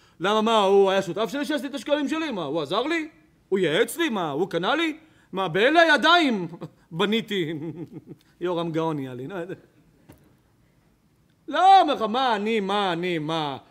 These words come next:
לא הבנתי, מה? אה, שאני צריך עזרה או שירים אותי?" הוא הרים אותי? לא מרים אותו. מה, שאני, מה זה, מה פתאום? מה זה שלי ואני אשאיר לעצמי והכל לי?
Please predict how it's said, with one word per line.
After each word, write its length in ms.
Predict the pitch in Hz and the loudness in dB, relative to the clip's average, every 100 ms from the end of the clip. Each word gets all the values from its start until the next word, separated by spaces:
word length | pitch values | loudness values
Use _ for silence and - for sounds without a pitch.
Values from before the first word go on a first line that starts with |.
| _ _ | _ _
לא 160 | 180 240 | 0 2
הבנתי, 400 | 196 226 185 160 | 2 0 -2 -4
מה? 300 | 180 170 123 - _ _ _ 180 | -2 -4 -6 -12 _ _ _ -4
אה, 140 | 175 | -2
שאני 280 | 170 185 247 | 0 -2 -2
צריך 280 | - 240 214 | -4 -4 -2
עזרה 380 | 165 196 214 | -2 2 4
או 100 | 190 | 4
שירים 320 | 165 180 185 208 | 0 -2 0 -2
אותי?" 180 | 190 | -4
הוא 160 | 180 208 | -4 -2
הרים 280 | 151 175 277 | 0 0 0
אותי? 340 | 330 349 302 294 | 2 0 -2 -6
לא 260 | 254 330 | -4 -4
מרים 200 | 311 320 | -4 -4
אותו. 400 | 302 285 277 240 - _ _ _ - | -4 -4 -6 -6 -14 _ _ _ -6
מה, 220 | 196 196 | -2 -2
שאני, 300 | 185 165 202 | -2 -2 -2
מה 160 | 208 | -4
זה, 200 | 175 175 | -2 -2
מה 220 | 175 185 294 | -2 -4 -6
פתאום? 440 | 330 - 285 254 | -6 -4 -2 -2
מה 100 | 220 | -2
זה 100 | 214 | -4
שלי 400 | - 202 214 320 | -2 -2 0 -2
ואני 160 | 320 233 | 0 -2
אשאיר 200 | 208 226 | -4 -4
לעצמי 500 | 208 - 226 302 330 233 | -4 -6 -8 -6 -6 -6
והכל 320 | 220 - 233 | -6 -6 -6
לי? 300 | 302 330 277 | -6 -8 -8